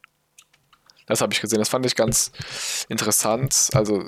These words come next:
man konnte sich so Drohnen, da gab's ja verschiedene Charaktere, die du spielen konntest. Und da kannst du zum Beispiel auch eine alte Oma rekrutieren und die spielen, das hab ich gesehen.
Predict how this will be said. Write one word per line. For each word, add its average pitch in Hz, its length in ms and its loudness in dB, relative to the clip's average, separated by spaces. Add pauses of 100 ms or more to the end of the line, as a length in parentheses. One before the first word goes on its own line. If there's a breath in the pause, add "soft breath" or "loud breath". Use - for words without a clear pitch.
(140)
man 113 80 0
konnte 127 200 -2
sich 120 100 0
so 117 140 4
Drohnen, 135 340 2
da 127 140 2
gab's 135 200 2
ja 143 60 2
verschiedene 127 320 2
Charaktere, 120 540 4
die 104 80 -2
du 98 120 0
spielen 98 280 2
konntest. 107 340 2
Und 107 100 -2
da 101 80 2
kannst 117 220 -2
du 113 60 -2
zum 117 160 2
Beispiel 120 300 4
auch 110 100 4
eine 117 100 4
alte 123 240 4
Oma 139 140 4
rekrutieren 117 480 2
und 110 60 -2
die 113 100 4
spielen, 120 240 2
das 113 120 -2
hab 120 100 -2
ich - 100 -2
gesehen. 120 400 0